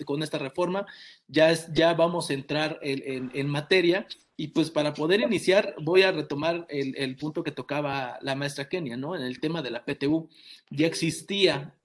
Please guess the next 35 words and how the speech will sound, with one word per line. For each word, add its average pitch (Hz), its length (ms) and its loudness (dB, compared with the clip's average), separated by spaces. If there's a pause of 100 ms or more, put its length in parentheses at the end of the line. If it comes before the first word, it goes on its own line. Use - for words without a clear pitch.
una, 165 540 2
una, 165 520 0
este, 117 800 -8 (400)
la, 147 280 -6
la, 135 880 -6
la, - 0 -
la 143 300 -2
ley 190 240 8
como 160 260 0
tal 170 260 4 (260)
ya - 120 -6
estipulaba 160 640 0
que 151 80 -14
cuando 143 200 0
yo 165 180 2
prestaba 160 340 -2
servicios 151 580 -2
con 139 240 -6
outsourcing 151 520 -4
y 139 100 -4
alguien 156 260 -4
se 147 60 -8
beneficiaba 135 420 -2
de 151 80 -2
mi 135 80 -6
servicio, 160 460 -8 (280)
yo 185 280 2
podía 170 320 -2
ser 170 240 -4
partícipe 139 560 -8
de 135 80 -6
esa 135 240 -10
P - 100 -10
T - 160 -8
U. 139 140 -12